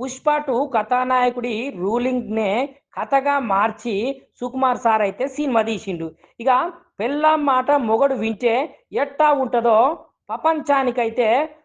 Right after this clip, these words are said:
చూపిస్తా" అని పుష్ప ట్రైలర్లో చెప్పిండు కదా. కేవలం గది డైలాగ్ మాత్రమే కాదుల్లా, ఇదే అసలు కథ. పుష్ప ది రూల్ కథకి మూలం.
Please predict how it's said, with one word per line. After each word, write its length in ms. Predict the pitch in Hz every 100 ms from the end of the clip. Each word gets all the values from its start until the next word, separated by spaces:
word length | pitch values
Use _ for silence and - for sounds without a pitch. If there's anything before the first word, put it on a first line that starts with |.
| _
చూపిస్తా" 760 | 247 269 277 240 269 277 226 - _ -
అని 560 | 285 320 269 320 339 247 - _ 294
పుష్ప 400 | 311 - 349 349
ట్రైలర్లో 500 | 349 277 262 262 254
చెప్పిండు 460 | 196 226 262 262
కదా. 360 | 262 262 339 370 - _ _
కేవలం 520 | 240 302 302 302 277
గది 100 | 269
డైలాగ్ 440 | 233 220 240 277 262
మాత్రమే 480 | 262 247 262 254
కాదుల్లా, 760 | 220 214 214 226 202 226 240 190 - _ -
ఇదే 340 | 196 240 311 339 - 185
అసలు 320 | 190 240 254
కథ. 260 | 262 262 269 254 196 - _ _ 269
పుష్ప 260 | 285 - 294 311 359 - -
ది 140 | 262
రూల్ 340 | 226 302 320 214 - _ _
కథకి 520 | 214 240 285 247 277
మూలం. 480 | 320 214 240 247 165